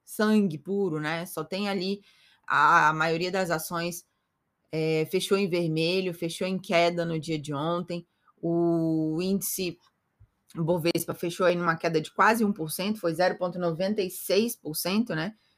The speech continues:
Fechou ali nos noventa e nove mil seiscentos e vinte e um pontos. A máxima do dia chegou em cento e um trezentos e treze.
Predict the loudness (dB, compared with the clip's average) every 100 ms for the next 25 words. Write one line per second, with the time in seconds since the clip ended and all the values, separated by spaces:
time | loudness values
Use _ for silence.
0 | _ _ 10 10 8 6 4 2 2 2
1 | 2 2 4 6 6 2 0 0 4 2
2 | 2 0 -2 0 -2 0 0 2 0 -2
3 | 0 8 8 10 8 8 4 0 0 0
4 | 2 2 4 4 4 2 0 0 0 2
5 | 2 2 0 -2 -4 0 0 0 -8